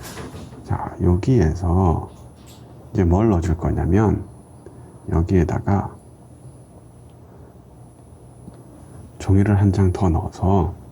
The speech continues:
준비 동작을 넣어줄 거예요. 준비 동작을 넣어줄 거예요. 자, 준비 동작은 스쿼시라고 해서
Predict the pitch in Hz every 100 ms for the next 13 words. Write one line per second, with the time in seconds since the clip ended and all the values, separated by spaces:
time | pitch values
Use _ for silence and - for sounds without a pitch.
0 | - - - - - - - - - -
1 | - - - - 107 120 135 117 98 82
2 | 80 82 95 - - - - - - -
3 | - - - - - - - - 92 90
4 | 87 82 82 - 117 175 - - - -
5 | - - - 78 - - - - - -
6 | - - - - - - - - - -
7 | - - - - - - - - - -
8 | - - - - - - - - - -
9 | - - - - - - - - - -
10 | - - - - - - 95 92 - -
11 | - - 104 107 120 117 104 98 92 101
12 | 98 82 87 - - - - - - -
13 | - 139 147 139 123 92 82 -